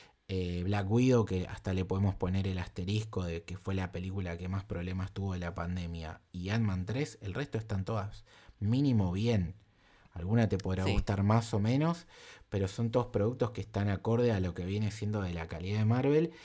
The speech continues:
Speaker 1: y que si te pones a, a poner en, en, en forro, eh, la fase uno, dos y tres, también había películas de la calidad de Ant-Man. Pasa que ahora pasa el tiempo y la nostalgia y tapamos un montón de cosas.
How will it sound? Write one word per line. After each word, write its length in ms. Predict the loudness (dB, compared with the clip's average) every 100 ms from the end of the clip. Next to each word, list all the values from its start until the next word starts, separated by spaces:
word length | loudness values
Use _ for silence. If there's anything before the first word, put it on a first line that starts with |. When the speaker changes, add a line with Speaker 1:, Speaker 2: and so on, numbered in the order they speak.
| -20 -20 _ _
Speaker 1:
y 140 | -4
que 120 | -2
si 160 | -2 -2
te 140 | -2
pones 400 | 0 0 0 -4 -14 _
a, 580 | -8 -6 -4 -8 -10 -12
a 80 |
poner 280 | -8 -4 0
en, 720 | 2 0 -2 -4 -6 -8 -12 -14
en, 220 | -10 -8 -8
en 220 | -8 -8
forro, 540 | -2 0 2 2 2 -2 -16 -20 -18 -10
eh, 340 | -8 -8 -10 -8
la 160 | -8
fase 500 | -4 -6 -4 -6 -6 -10
uno, 400 | -6 -4 -4 -6
dos 240 | -6 -6
y 60 | -6
tres, 240 | -4 -4 -6 _ -20 -14
también 300 | -6 -4 -4
había 300 | -4 -8 -10
películas 600 | -8 -6 -6 -8 -8 -10
de 80 |
la 160 | -10 -10
calidad 360 | -10 -8 -8 -8
de 140 | -8
Ant-Man. 360 | -8 -8 -10 -6
Pasa 280 | -4 -2
que 140 | -2 -2
ahora 540 | -2 0 2 0 -4
pasa 220 | -6 -6
el 120 | -4 -2
tiempo 280 | -2 0
y 40 | 0
la 120 | -2
nostalgia 500 | -4 -6 -6 -4 -4
y 40 |
tapamos 480 | -4 -6 -6 -6 -8
un 80 | -6
montón 320 | -6 -6 -6
de 80 | -6
cosas. 540 | -2 0 0 -6 -10